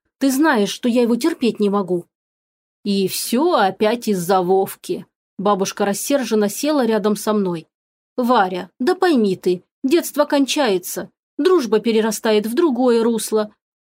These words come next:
Вовка, может, и дурень, но посмотри, как ему повезло, какой опыт получит.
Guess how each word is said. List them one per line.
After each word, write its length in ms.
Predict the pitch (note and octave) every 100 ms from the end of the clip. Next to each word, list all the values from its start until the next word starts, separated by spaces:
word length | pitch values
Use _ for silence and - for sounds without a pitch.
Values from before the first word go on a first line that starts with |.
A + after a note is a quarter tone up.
| -
Вовка, 420 | E4 F4+ - A#3
может, 380 | A3 C4+ A#3+ B3+
и 160 | A#3 G#3+
дурень, 600 | F3+ A#3 A#3+ G3 F3 E3+
но 140 | B3 C4
посмотри, 600 | B3 B3 C4 B3 C4 A3
как 260 | G#3+ G3+ -
ему 260 | A3+ G#3
повезло, 580 | G3+ A3 B3+ G#3+ F3+ - _ _
какой 340 | - E4 F#4 E4+
опыт 320 | G#3 G3+ G3
получит. 540 | G#3+ G3 F3 - -